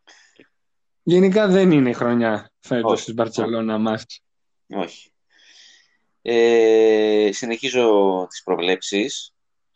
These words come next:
Speaker 2: Ε, η Ρεάλ είναι ερωτηματικό με ποια έννοια; Αν μείνει ο Ζιντάν, η Ρεάλ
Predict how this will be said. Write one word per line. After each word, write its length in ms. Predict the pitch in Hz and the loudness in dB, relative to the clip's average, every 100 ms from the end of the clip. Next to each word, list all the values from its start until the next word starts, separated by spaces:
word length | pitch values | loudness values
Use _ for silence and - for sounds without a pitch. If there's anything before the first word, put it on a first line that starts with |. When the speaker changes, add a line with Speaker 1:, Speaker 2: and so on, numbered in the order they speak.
| _ _ _ _ | _ _ _ _
Speaker 2:
Ε, 380 | 104 104 101 98 95 92 92 90 90 _ _ _ _ _ _ _ _ - | -6 -2 0 0 -2 -4 -6 -10 -16 _ _ _ _ _ _ _ _ -6
η 160 | 127 | -2
Ρεάλ 320 | 107 117 127 143 | 2 2 0 -4
είναι 120 | 147 | -8
ερωτηματικό 560 | 139 139 120 - 135 | -8 -10 -14 -10 -8
με 80 | 139 | -6
ποια 220 | 113 131 | -6 -6
έννοια; 400 | 113 90 85 80 _ _ _ _ _ _ _ _ _ _ _ _ _ _ _ _ _ _ _ - | -4 -6 -10 -10 _ _ _ _ _ _ _ _ _ _ _ _ _ _ _ _ _ _ _ -8
Αν 320 | 139 165 151 | -6 -4 -2
μείνει 340 | 160 165 127 | -2 0 0
ο 920 | 104 92 90 87 82 82 82 80 80 80 | 0 0 0 0 -2 -4 -4 -6 -8 -10
Ζιντάν, 580 | 85 87 95 135 170 _ _ _ | -8 -4 -2 -2 -6 _ _ _
η 160 | 113 | -2
Ρεάλ 240 | 110 131 | 2 0